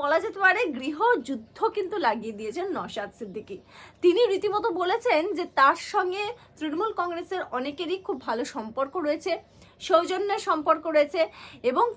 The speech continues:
তারা নাকি নওশাদ সিদ্দিকীকে জানিয়েছেন যে তারা ক্ষুব্ধ কেন কাসিম সিদ্দিকীকে রাজ্য সাধারণ সম্পাদকের পদ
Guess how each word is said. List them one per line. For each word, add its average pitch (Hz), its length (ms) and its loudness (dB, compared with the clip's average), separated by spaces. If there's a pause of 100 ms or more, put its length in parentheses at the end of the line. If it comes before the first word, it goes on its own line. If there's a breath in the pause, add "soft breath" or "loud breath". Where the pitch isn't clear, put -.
তারা 226 260 6 (100)
নাকি 427 240 0 (180)
নওশাদ 277 420 0
সিদ্দিকীকে 285 460 -6 (100)
জানিয়েছেন 240 520 0
যে 330 60 -6 (120)
তারা 254 200 6 (180)
ক্ষুব্ধ - 380 2 (840 soft breath)
কেন 311 200 6 (340)
কাসিম 415 360 2 (120)
সিদ্দিকীকে 254 560 -6 (200)
রাজ্য 254 260 4 (140)
সাধারণ 254 380 -4 (120)
সম্পাদকের 233 540 -6 (120)
পদ 269 200 0